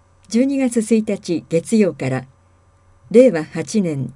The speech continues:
一月三十一日土曜、ジェイアール陸前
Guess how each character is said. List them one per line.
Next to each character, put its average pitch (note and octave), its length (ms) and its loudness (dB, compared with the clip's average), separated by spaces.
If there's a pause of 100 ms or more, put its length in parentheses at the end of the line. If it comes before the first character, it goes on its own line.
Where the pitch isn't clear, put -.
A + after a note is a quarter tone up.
一 B3 280 -2
月 A#3 260 0
三 B3 260 2
十 D3+ 220 -2
一 C3+ 260 -6
日 D#3+ 460 -8 (240)
土 E3+ 160 0
曜、 F3 300 -2 (1600)
ジ F#3 120 2
ェ - 40 6
イ A3+ 160 4
ア G3 100 0
ー - 20 -8
ル C3+ 200 -8 (720)
陸 F#3+ 340 -2
前 A#3 240 4